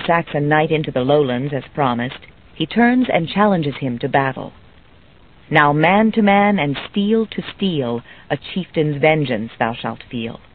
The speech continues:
The Saxon, who respects his foe, has no desire to fight,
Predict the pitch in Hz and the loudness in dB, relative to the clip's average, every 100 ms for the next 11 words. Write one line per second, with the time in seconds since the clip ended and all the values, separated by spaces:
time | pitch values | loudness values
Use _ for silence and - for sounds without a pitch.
0 | - - - - - - - - 143 175 | -20 -20 -20 -20 -20 -20 -20 -6 -2 2
1 | 165 165 143 139 165 165 180 - 277 - | 2 2 -2 -2 0 -2 -2 -2 -2 -2
2 | 139 - 131 117 123 - - 160 156 185 | -4 -2 -4 -4 -6 -10 -2 -2 2 0
3 | 175 160 196 180 131 143 - 175 - | 0 0 0 0 -2 -6 -6 -6 -6